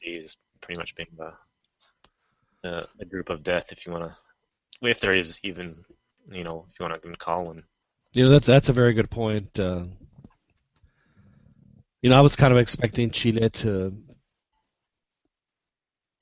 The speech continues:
Speaker 2: I think the, the coach had even said that they might bring an experimental team, so I don't know if we'll see the, the full Chile that we saw in Brazil or even last year at the, when they hosted the Copa America, but Panama,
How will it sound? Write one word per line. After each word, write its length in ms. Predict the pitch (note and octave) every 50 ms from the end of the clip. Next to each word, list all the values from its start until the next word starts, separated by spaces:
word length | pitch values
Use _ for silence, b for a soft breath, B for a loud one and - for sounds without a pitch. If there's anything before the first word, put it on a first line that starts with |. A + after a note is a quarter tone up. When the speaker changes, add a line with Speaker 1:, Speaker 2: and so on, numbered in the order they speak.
| - - _ _ _ _ _ _ _ _
Speaker 2:
I 60 | - B2+
think 200 | B2 B2 A2 -
the, 120 | A#2 A#2
the 120 | A2+ A2
coach 260 | - - B2+ B2+ - -
had 100 | A#2 A2+
even 240 | A2 A2 G#2+ G2+
said 280 | - - - A#2 A2 G#2+
that 100 | A2 G#2+
they 80 | - A2
might 160 | G#2+ G#2+ G#2+
bring 160 | G2+ A2 G#2
an 80 | G#2 G#2
experimental 560 | F#2+ - - - G#2+ G#2 G2+ G2+ G2+ G2 F#2+
team, 280 | - - A2 G#2 G2+
so 140 | G2 - G#2+
I 60 | G2+
don't 120 | G#2 G#2 G#2
know 60 | G#2
if 100 | G2 -
we'll 120 | G#2 G2
see 180 | - - - G#2
the, 120 | F#2 F#2+
the 160 | F2 - - F#2+
full 440 | - - G#2+ G#2 G2+ G2 F#2+ F2+ _ _ _ _ _ _ _ _ _ _ _ _ _ _ _ _ _ _ _ _ _ _ _ -
Chile 280 | - - B2+ A2+ A#2 A2+
that 180 | G#2+ G#2+ G2+
we 100 | G2+ G#2+
saw 260 | G#2+ - - A#2 A2
in 80 | A2 G#2+
Brazil 380 | G2+ G#2 F#2 - A2 G#2+ G#2 G#2+
or 40 |
even 220 | G#2+ G#2 G2+ G2+ G2
last 400 | G2 G2 G2+ G2+ - - - -
year 160 | G2+ G2 G2+
at 120 | G2 - -
the, 280 | - F2+ F2 F2+ G#2 - - - - - - - - - - -
when 120 | G#2 G2
they 100 | G2 G2
hosted 340 | G2 G#2+ A2 - - A#2 G2+
the 80 | G2+ G2
Copa 240 | - A2 G#2 -
America, 500 | G2 G2 G2+ G2+ G2+ G2+ - - F#2+ F#2 F#2
but 160 | - G2 F#2 F#2+ - - - b b b b b b b b b b b b b b _ _ _ _
Panama, 640 | - C#3 C#3 D3+ E3 D#3+ C#3+ A#2+ G#2+ G2+ G2 F#2+